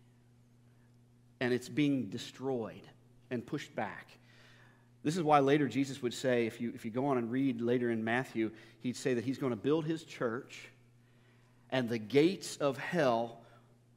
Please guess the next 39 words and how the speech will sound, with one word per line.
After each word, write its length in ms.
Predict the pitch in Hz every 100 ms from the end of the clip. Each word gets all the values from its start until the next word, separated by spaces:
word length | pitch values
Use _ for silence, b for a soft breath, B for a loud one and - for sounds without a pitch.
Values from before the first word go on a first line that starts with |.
| _ _ -
will 220 | 123 123 123
not 480 | 127 139 147 -
prevail 680 | - 135 117 120 120 117 117 -
against 500 | 101 110 110 - 95
it. 180 | 90 - - - - _ - B B B B B 117
Now 60 |
think 180 | 151 170
about 220 | 120 107
this. 180 | 110 101
I 60 | 139
was 120 | 147
actually 200 | 165 139
having 160 | 147
this 100 | 147
conversation 560 | - 147 131 139 135 117
with 160 | 113 110
R 220 | 123 123
J, 220 | 107 104
a 120 | 104 - B B B - -
guy 140 | 117
that 280 | 110 - -
plays 240 | 123 117
our 80 | 110
piano 520 | - 131 127 117 107 -
oftentimes 640 | 110 - 104 117 107 107
on 80 | 107
Sundays. 380 | - 117 113 - B B B -
He 60 |
would 80 | 123
say, 100 | 127
"You 160 | 120 170
know, 60 |
you 100 | 165
think 220 | 143 180 135
about 340 | 113 113 -
what 180 | 120 113
Jesus 300 | 123 113 110
said 300 | - 135 110
there. 240 | 110 104